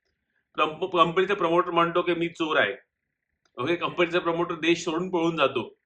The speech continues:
कंपनीचा प्रमोटर एवढं कर्ज घेतो, एवढं कर्ज घेतो, स्वतःचे शेअर्स पण तो गि-, गिरवी ठेवून टाकतो, म्हणजे त्याला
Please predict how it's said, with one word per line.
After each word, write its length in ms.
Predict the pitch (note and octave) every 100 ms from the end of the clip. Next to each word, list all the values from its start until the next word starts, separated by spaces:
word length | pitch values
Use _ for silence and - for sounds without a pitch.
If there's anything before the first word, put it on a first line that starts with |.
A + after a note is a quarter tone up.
| _ _ _ _ _ _ _
कंपनीचा 420 | D3+ D#3 F3 F3 F3+
प्रमोटर 320 | F3 F3 F3
एवढं 240 | E3 G#3+
कर्ज 260 | A3 F#3+ G3
घेतो, 240 | F#3 F#3
एवढं 200 | E3+ F#3+
कर्ज 220 | G3 F#3
घेतो, 140 | G3 G3+
स्वतःचे 300 | F3 F#3 F#3+
शेअर्स 260 | F#3 F#3+
पण 140 | G3+ G3+
तो 140 | G#3
गि-, 260 | F3 E3 D#3+
गिरवी 240 | D#3+ E3
ठेवून 240 | D#3+ C#3 B2+
टाकतो, 300 | A2 - A2
म्हणजे 160 | C#3+
त्याला 140 | D#3+